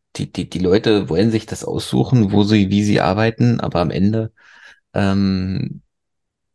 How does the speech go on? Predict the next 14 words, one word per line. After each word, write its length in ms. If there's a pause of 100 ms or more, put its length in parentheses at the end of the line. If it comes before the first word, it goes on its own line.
(840)
ist 480
der 100
Mensch 300
immer 200
noch 160
irgendwie 400
ein 60
Soziallebewesen 1500
und, 440
ähm, 560
bei 240
all 200
der 260
Technik, 720